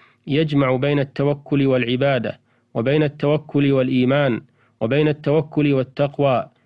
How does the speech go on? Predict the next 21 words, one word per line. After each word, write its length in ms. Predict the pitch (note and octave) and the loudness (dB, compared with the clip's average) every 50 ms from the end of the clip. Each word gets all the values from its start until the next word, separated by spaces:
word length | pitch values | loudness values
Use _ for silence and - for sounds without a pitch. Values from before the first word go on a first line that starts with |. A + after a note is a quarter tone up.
| _ _ - | _ _ -4
وبين 280 | B2 A#2+ C3+ D3+ D#3+ D#3 | -2 0 2 2 2 0
التوكل 720 | D3 D3+ - D3 C#3+ D#3 D#3 - - - D3+ D3 D3 C#3 | -2 -2 -2 0 0 0 0 -2 -2 -2 0 2 2 2
والإسلام، 720 | C3+ C3+ C#3 C#3 C3 - - D3 D3+ D3+ C#3+ A#2+ A2 A2+ - _ _ - - _ _ _ _ - | 2 0 0 -2 -4 -2 0 0 2 2 2 0 -2 -4 -8 _ _ -20 -20 _ _ _ _ -4
وبين 300 | C3+ D3 A3 A3+ F#3+ D#3 | -2 0 2 2 2 2
التوكل 600 | C#3 - - D3 D#3+ D#3+ D#3 - - D3+ D3 C#3+ | 0 0 0 2 2 2 0 0 0 2 2 4
والهداية، 720 | C#3 C3+ C3 A2 B2+ C3 B2+ C#3+ C#3+ C#3 B2+ A#2+ A2+ - _ _ _ _ _ _ | 4 2 2 0 0 0 2 2 2 2 2 0 -2 -6 _ _ _ _ _ _
فظهر 560 | - A#2+ B2 C3 D3 C3+ C#3 C#3+ C#3+ C#3 C#3 | -4 -2 0 2 2 2 2 2 2 2 2
أن 120 | C#3 C#3 C3 | 2 0 0
التوكل 840 | B2+ - - - C3+ C#3 C#3 C#3 - - - C#3 C3+ C#3 C#3+ C#3 - - - _ _ _ _ _ _ - | 0 -2 -2 -2 0 0 0 -2 -4 -4 -2 0 2 2 2 0 -2 -6 -14 _ _ _ _ _ _ -2
أصل 400 | C3+ D3 C#3+ - - D3 D3 C#3+ | -2 -2 -2 -2 0 0 2 2
لجميع 640 | C3+ C3+ C3+ B2+ C3 C3 C3 C#3+ D3 D3 C3 C#3 C#3 | 2 2 2 0 0 2 2 2 2 2 0 0 0
مقامات 640 | C3+ B2+ B2 - - C3+ C3 C3 C#3 C#3+ C#3 C#3 - | 0 0 -2 -2 -2 0 0 2 2 0 0 -2 -2
الإيمان 640 | C3 C3 - A2+ B2+ B2+ C3+ C#3 C#3 C#3 C3+ C3+ C3+ | -4 -4 -2 -2 0 0 0 0 0 0 0 0 0
والإحسان، 680 | B2+ B2 B2 A2+ - - - - C3 B2 A2+ G2+ E2+ - _ _ _ _ _ _ _ - | 0 0 -2 -6 -8 -8 -4 -2 -2 0 -2 -2 -6 -8 _ _ _ _ _ _ _ -4
ولجميع 800 | - A#2+ B2 C#3 C3 B2 C#3 C3+ C#3+ D#3 D#3 D#3 D#3 D#3 D3+ D3 | -2 0 0 0 0 0 0 0 0 2 0 0 0 0 0 -2
أعمال 380 | C3 A#2+ B2 C#3 D3 D3+ C#3+ | -2 0 0 0 0 0 0
الإسلام، 640 | C#3+ C3+ C3+ C3 - - C#3 C#3+ C#3+ C3 A2 G2+ - - _ _ _ _ _ - | 0 0 -2 -4 -4 -2 -2 0 0 0 0 -2 -6 -10 _ _ _ _ _ -4
وأن 320 | A#2+ B2 C#3 C#3+ C#3+ C#3 | -2 0 0 2 2 2
منزلته 760 | C#3 C3+ C3 A#2+ B2+ C#3 C#3+ C#3+ C3+ C#3+ D3 C#3 B2+ C3+ C#3 | 2 2 2 0 0 0 0 0 0 0 -2 -2 0 2 2
منها 360 | C3 C3+ C3+ C3 B2+ C3+ C3 | 2 2 2 0 0 -2 -2
كمنزلة 600 | B2+ - - C3+ C#3 C#3 C#3 C3 B2+ C#3 C3+ B2+ | -2 -2 -2 0 0 0 0 0 0 0 0 -2